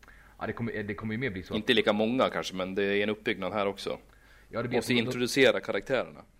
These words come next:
Speaker 1: Ja, de, de, de introducerar ju de flesta karaktärer väl i cameos, några stycken i den här
Speaker 2: Mm,
Speaker 1: filmen.
Speaker 2: mm.
Speaker 1: Och sen blir det att Suicide Squad med alla bad guys
Speaker 2: Mm,
Speaker 1: introducerar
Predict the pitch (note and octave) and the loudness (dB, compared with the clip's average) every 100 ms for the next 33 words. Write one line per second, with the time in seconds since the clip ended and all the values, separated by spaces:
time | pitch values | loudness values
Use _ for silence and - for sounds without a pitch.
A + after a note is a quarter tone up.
0 | _ _ C3 B2+ B2+ A#2+ A2 A#2+ A2 A#2+ | _ _ -4 0 0 -2 -6 -6 -4 -6
1 | G#2+ A#2 A#2 A2+ D3 A#2+ F#2 F2+ F2+ G2+ | -6 -8 -8 -8 -4 -4 -4 -6 -6 -6
2 | - - - E2 D#2+ D2+ D2+ D2 D2 - | -8 -8 -8 -6 -6 -6 -6 -10 -12 -8
3 | F#2 E2+ C#2+ C#2+ - D#2 D#2 - E2 - | -6 -6 -8 -14 -14 -14 -12 -12 -14 -16
4 | A#1 D#2+ F2 - C#2 G1+ - - G#2+ G2 | -14 -10 -8 -8 -10 -12 -18 -18 -16 -14
5 | F#2+ - - _ F#2+ G#2 F2+ D#2+ - G#2 | -16 -20 -20 _ -8 -6 -4 -6 -8 -10
6 | F2 E2 D2+ - E2 D#2 D2+ D2+ D#2+ F2+ | -10 -10 -12 -10 -10 -8 -8 -8 -6 -4
7 | D#2 C#2 A#1+ B1 - - _ - D2 G2 | -6 -8 -12 -14 -18 -20 _ -18 -12 -10